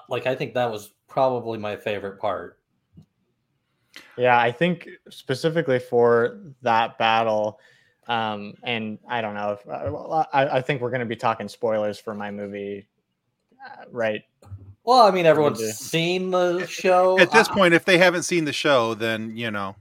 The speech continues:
Speaker 2: Gotcha,
Speaker 3: um,
Speaker 2: okay.
Speaker 1: They know what happened, but I
Speaker 3: they know
Speaker 1: think
Speaker 3: the
Speaker 2: Yeah,
Speaker 3: basics.
Speaker 2: so a spoiler for my movie in general is that, uh, by the end, I, I've implied that Reva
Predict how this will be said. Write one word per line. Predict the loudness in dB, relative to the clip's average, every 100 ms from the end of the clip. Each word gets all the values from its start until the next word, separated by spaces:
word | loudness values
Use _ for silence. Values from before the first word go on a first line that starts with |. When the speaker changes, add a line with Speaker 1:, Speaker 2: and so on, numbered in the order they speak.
| _ _
Speaker 2:
Gotcha, | -2 -2 -2
Speaker 3:
um, | -4 -4
Speaker 2:
okay. | -4 -8 -8
Speaker 1:
They | -2 2
know | 6
what | 6 4
happened, | 2 -4 -4 -10 -12 -8
but | -4 -4 -4 -4
I | -2
Speaker 3:
they | 0
know |
Speaker 1:
think | 2
Speaker 3:
the | 6
Speaker 2:
Yeah, | 6
Speaker 3:
basics. | 4 2 4 4
Speaker 2:
so | 0 -6 _ _ _ _ _ -4
a | -4
spoiler | -2 0 4 6 6
for | 4 -2 -2 -4 _
my | 0 0
movie | 2 0 0 -2
in | -2
general | -4 -4 -4 -6 -6
is | -6 -2
that, | -2 -2 -4 _ -4
uh, | -2 -2 -4 -6 -10 -20 _ 0
by | 2
the | 2 -2 -2
end, | -4 -6 -12 -14 -10
I, | -4 -4 -4 -10 -16 _ -18
I've | -8 -6 -6 -10 -16
implied | -10 -10 -8 -2 2 2 0
that | -4 -4
Reva | -6 -6 -4 -4 -2 -4